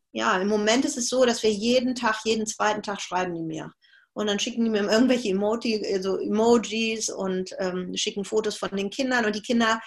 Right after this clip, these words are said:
ähm, da versuch-, achtet die Mutter drauf, dass sie immer sehr sauber aussehen. Und die Fotos, die sie schicken, da denkst du immer, sind die im Urlaub oder was? Da gehen die irgendwo an die Seite,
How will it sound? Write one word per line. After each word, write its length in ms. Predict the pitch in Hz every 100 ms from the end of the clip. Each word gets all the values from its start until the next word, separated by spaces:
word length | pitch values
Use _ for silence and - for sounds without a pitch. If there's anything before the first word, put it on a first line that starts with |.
| - - -
ähm, 400 | 214 208 208 - -
da 100 | 202
versuch-, 320 | 202 196 220 -
achtet 300 | 208 - -
die 60 |
Mutter 240 | 214 220 226
drauf, 180 | 202 208
dass 140 | 202
sie 80 | -
immer 180 | 202 190
sehr 160 | 196
sauber 380 | 185 196 214 220
aussehen. 460 | 214 214 214 226 208
Und 120 | 196
die 80 | 202
Fotos, 320 | 220 226 240
die 100 | 220
sie 120 | 202
schicken, 220 | - 202
da 100 | 190
denkst 180 | 190 -
du 60 | 196
immer, 100 | 190
sind 140 | 190
die 60 | 185
im 100 | 165
Urlaub 260 | 190 240
oder 180 | 240 233
was? 140 | 240
Da 80 | 247
gehen 220 | 214 226
die 80 | 226
irgendwo 300 | 240 247 233
an 120 | -
die 80 | 214
Seite, 480 | 196 190 208 214 262